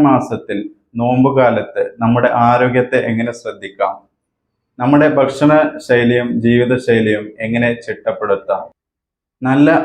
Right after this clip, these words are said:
ആരോഗ്യകരമായ നോമ്പിന്റെ ശൈലികൾ എന്തൊക്കെയാണ്, ഈ വിഷയത്തെക്കുറിച്ചാണ് നിങ്ങളുമായി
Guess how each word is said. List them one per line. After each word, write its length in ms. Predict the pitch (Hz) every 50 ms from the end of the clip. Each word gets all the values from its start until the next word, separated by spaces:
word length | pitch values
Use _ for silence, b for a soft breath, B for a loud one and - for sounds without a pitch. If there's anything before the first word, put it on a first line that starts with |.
| 135 131
ആരോഗ്യകരമായ 1000 | 131 131 135 139 135 139 143 143 147 147 147 147 143 139 131 127 123 123 117 117 113 113 110 - - - - - - -
നോമ്പിന്റെ 680 | 113 113 113 120 120 120 117 117 117 117 117 117 117 117 117 - - _ _ - _ _
ശൈലികൾ 560 | - - - 117 117 117 117 120 117 117 117 117 117
എന്തൊക്കെയാണ്, 720 | 117 107 101 104 104 101 - 104 101 98 98 95 95 95 95 - _ _ _ _ _ 127
ഈ 60 | 131
വിഷയത്തെക്കുറിച്ചാണ് 840 | 143 143 139 143 135 131 135 135 127 123 123 117 - 123 117 117 113 113 110 -
നിങ്ങളുമായി 580 | - 113 110 110 110 107 107 107 104 101 98